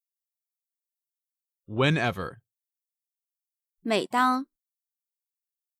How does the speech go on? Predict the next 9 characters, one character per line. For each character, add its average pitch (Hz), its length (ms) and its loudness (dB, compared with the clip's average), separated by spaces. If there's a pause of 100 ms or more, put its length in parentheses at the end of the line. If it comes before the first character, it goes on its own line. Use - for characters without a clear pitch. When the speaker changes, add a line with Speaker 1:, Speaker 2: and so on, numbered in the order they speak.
(600)
Speaker 1:
wherever, 113 800 0 (1700)
Speaker 2:
任 370 220 4
何 220 200 0
地 302 240 2
点， 180 320 -2 (2250)
Speaker 1:
whoever, 120 680 2 (1700)
Speaker 2:
任 370 220 4
何 208 200 0
人， 180 380 -2